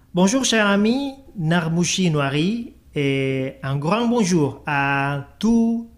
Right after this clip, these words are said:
nos amis fidèles de La Voix de l'Indonésie.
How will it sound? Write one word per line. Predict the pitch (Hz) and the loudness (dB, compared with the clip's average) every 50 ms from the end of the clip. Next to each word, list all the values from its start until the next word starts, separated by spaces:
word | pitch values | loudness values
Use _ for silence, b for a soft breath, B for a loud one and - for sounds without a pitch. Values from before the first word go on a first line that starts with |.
| - _ - - | -20 _ -6 -2
nos | 147 156 208 240 226 175 180 | 0 2 4 4 4 4 2
amis | 165 156 156 | 2 0 -2
fidèles | 135 - 165 143 139 135 143 151 165 175 170 165 - - | -2 -2 -2 -2 0 0 0 0 -2 -2 -6 -10 -12 -8
de | 151 135 | -6 -4
La | 127 127 127 127 | -4 -4 -4 -4
Voix | 117 120 127 135 143 143 | -4 -4 -2 -2 -2 -2
de | 135 131 | -2 -4
l'Indonésie. | 131 127 135 139 170 180 170 147 123 - | -4 -2 0 0 0 2 2 0 -2 -4